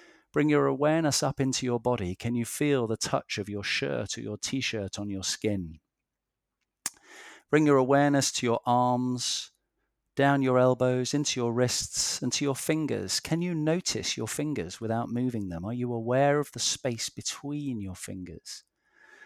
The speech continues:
And bring your awareness up your neck to your head. Is it balanced effortlessly on your shoulders? Moving on to balance. Give yourself a little rock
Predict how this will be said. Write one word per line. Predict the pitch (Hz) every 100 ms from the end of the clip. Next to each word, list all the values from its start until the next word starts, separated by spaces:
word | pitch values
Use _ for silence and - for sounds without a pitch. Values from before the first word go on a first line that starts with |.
| _
And | 113
bring | 120 165
your | 165
awareness | 143 139 139 135 123
up | 127 -
your | 107
neck | 104 131 151 - - - -
to | 127
your | 117
head. | - 123 98 92 - -
Is | 120
it | -
balanced | 131 131 120 98 - -
effortlessly | 131 - 117 101 - 107
on | 104
your | 107 95
shoulders? | - 95 92 92 95 - - _ _ _ _ _ _ _ _
Moving | 139 131 123
on | 120
to | 117
balance. | - 120 117 87 - - - - _ _ _ _ _
Give | - 156
yourself | 170 170 156
a |
little | 143 131
rock | 117 135 - -